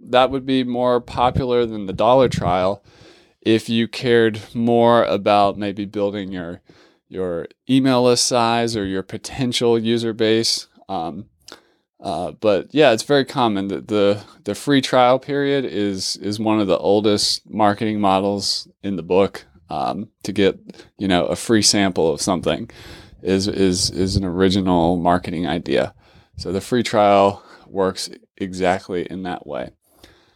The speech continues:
So then there's what's known as a service fee and recurring. And this is simply a recurring payment where the first payment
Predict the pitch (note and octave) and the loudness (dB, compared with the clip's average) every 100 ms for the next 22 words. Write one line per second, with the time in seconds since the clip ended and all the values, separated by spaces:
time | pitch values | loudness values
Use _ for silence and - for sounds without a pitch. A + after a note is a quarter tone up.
0 | _ - - B2+ D3+ F3 D3+ D3 C3+ C3+ | _ -12 -2 2 4 4 4 2 2 2
1 | C3+ B2 A2 F#2+ - - C3 B2+ B2 - | 2 2 0 -2 0 0 0 0 -2 -2
2 | C3+ B2+ A2+ G#2 G#2+ G2+ - A#2+ C3 D3+ | 0 0 0 -4 -6 -8 -6 -4 -4 -6
3 | D3 _ - - - _ _ A#2+ B2 D3 | -8 _ -20 -20 -20 _ _ -2 2 2
4 | F3 D#3 - D3+ C#3+ D3+ D3 C#3 - G2 | 2 2 2 2 0 2 2 2 0 -2
5 | G#2+ G#2+ G2 - G2+ G#2 - C3+ D3+ D3 | 0 0 -2 -6 -10 -10 -4 0 0 -2
6 | C#3+ B2 G#2 G2+ - _ G#2 G2+ F#2+ - | -2 0 0 -2 -10 _ -4 -2 -4 -6
7 | - D#3+ D#3 - - B2 A#2+ G#2+ - | 0 2 2 -2 -8 -4 -2 -4 -6